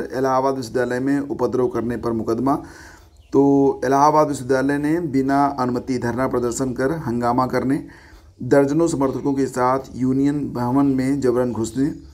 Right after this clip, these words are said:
इलाहाबाद विश्वविद्यालय का माहौल बिगाड़ने के मामले में पूर्व आईपीएस व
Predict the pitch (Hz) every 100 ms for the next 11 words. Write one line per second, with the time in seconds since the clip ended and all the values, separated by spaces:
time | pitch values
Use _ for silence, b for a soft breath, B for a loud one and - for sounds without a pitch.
0 | B - 127 135 139 135 131 131 127 127
1 | 135 131 135 131 131 120 117 123 123 120
2 | 120 117 117 113 113 120 123 127 B B
3 | B B B - 170 175 - - - -
4 | - 123 117 123 147 170 131 139